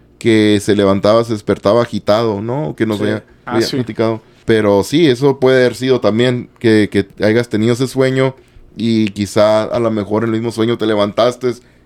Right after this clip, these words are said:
Speaker 1: eh, entre el mismo sueño y tú moviéndote todavía. Ah, pero quizá haya sido un sueño.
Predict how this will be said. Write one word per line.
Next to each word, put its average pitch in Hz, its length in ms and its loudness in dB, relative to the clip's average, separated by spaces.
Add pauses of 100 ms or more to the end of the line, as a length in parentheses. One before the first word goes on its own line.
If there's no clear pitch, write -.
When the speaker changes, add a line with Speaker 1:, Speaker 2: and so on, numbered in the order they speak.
(140)
Speaker 1:
eh, 101 200 -10
entre 113 320 0
el 110 60 -2
mismo 131 220 -2
sueño 143 300 -2
y 131 60 -2
tú 123 120 -6
moviéndote 120 540 -2
todavía. 113 680 0
Ah, 92 240 -4
pero 92 340 -6
quizá 85 220 -6
haya 95 180 -2
sido 92 200 -6
un 85 80 -10
sueño. 131 320 -2